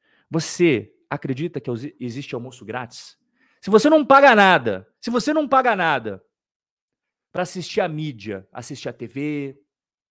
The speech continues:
portal financeiro, como é que eles conseguem pagar os jornalistas e os custos se você não tá pagando nada? Para pra pensar sobre isso. Da onde que tá saindo o dinheiro pra financiar tudo aquilo?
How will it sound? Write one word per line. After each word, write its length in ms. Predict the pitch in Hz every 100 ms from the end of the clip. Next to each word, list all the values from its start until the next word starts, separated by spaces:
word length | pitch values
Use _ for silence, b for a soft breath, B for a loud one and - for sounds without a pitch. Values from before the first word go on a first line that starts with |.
| _ _ _ _ _ -
portal 320 | 120 135 123
financeiro, 960 | 123 117 110 - 135 147 147 139 139 _ _ _ _ _
como 220 | - 170
é 60 | 226
que 140 | 233
eles 160 | 202 -
conseguem 400 | 170 156 156 156
pagar 300 | 143 135 131
os 120 | 131
jornalistas 720 | 120 123 113 110 139 - 123
e 80 | 110
os 140 | 120 -
custos 540 | 120 110 - 92 -
se 80 | 127
você 240 | 120 123
não 80 | 117
tá 140 | 113
pagando 340 | - 107 101 98
nada? 340 | 95 87 87 _ _ _ _ _ _ _ _ _ _ _ _ _ -
Para 200 | 233 254
pra 100 | 254
pensar 300 | 247 233 247
sobre 280 | 240 202 208
isso. 280 | 240 -
Da 120 | 220 226
onde 280 | 311 302
que 60 | -
tá 100 | 254
saindo 220 | 240 240
o 40 | 196
dinheiro 300 | 196 220 220
pra 120 | 202
financiar 420 | 196 196 196 190
tudo 200 | 190 175
aquilo? 420 | - 156 170 113